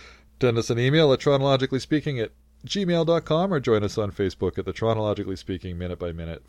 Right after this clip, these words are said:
listeners page. Um, and also, while you're at it, go on over to movies by minutes dot com and see if your favorite movie is there. There's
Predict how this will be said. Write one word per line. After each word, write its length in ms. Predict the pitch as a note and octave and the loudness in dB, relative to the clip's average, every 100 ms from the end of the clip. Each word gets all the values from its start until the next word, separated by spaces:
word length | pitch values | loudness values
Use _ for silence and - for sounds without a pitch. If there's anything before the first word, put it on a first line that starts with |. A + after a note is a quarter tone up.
| _ - | _ -12
listeners 480 | F#2+ F#2 - E2 - | -6 -6 -6 -8 -8
page. 520 | - - - - - - - - - _ - | -12 -14 -16 -20 -20 -20 -20 -20 -20 _ -8
Um, 480 | F#2+ F2+ F2 E2+ E2+ - _ _ - | -4 -2 -4 -6 -12 -18 _ _ -12
and 120 | A2 G#2 | -4 -2
also, 320 | A2 - A#2+ A2+ | -2 0 2 4
while 200 | A#2 A#2+ | 4 2
you're 160 | A#2+ | 2
at 140 | B2 C3 | 2 0
it, 140 | A#2+ | 0
go 100 | B2+ | 0
on 180 | B2+ B2+ | 2 2
over 180 | C3 B2+ | 0 0
to 100 | G#2+ | 2
movies 360 | C#3 C#3+ C3+ | 2 2 0
by 320 | - B2+ C3 | 0 0 0
minutes 440 | B2 A2+ A2+ E2 - | -2 -2 -4 -6 -4
dot 240 | G2 F2+ | -4 -4
com 320 | - F2+ D2+ D2+ | -6 -8 -8 -10
and 100 | D2+ | -14
see 200 | - F2 | -8 -8
if 120 | - | -6
your 100 | E2 | -10
favorite 380 | - F2+ E2+ F2 | -6 -6 -4 -6
movie 220 | E2 D#2+ | -6 -6
is 140 | D#2 D2+ | -8 -10
there. 260 | D2 C#2 D2 | -10 -10 -12
There's 200 | D2+ | -14